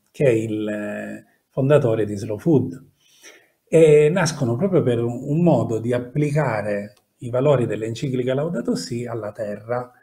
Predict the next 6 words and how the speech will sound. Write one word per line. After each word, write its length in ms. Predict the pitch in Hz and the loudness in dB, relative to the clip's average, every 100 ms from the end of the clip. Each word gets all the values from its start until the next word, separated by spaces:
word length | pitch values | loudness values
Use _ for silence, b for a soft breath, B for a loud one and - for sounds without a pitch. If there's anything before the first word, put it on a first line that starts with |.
| b b b _ | b b b _
Ehm, 580 | 160 135 123 123 127 135 | -6 -4 -4 -6 -10 -8
quindi 220 | 214 160 | -2 0
sono 220 | - 160 | 0 0
delle 240 | 139 123 120 | 2 0 -2
comunità 600 | 127 123 139 - 208 208 | -2 2 2 2 -2 -2
radicate, 1000 | 143 143 151 151 196 196 196 202 208 | -4 -2 -2 -2 -2 -2 0 -2 -2